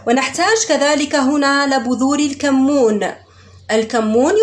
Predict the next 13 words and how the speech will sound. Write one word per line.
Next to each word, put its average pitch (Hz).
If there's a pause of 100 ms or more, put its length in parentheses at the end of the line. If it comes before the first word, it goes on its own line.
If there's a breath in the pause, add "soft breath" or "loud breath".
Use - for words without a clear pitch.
يمكن 269
استعماله 254
مطحون. 233 (840 soft breath)
هنا 349
لهذه 302
الكمية 277
نحتاج 277
لملعقة، 254 (160)
ملعقة 233
الشاي 294
الصغيرة 254 (260 loud breath)
من 277
الكركم، 240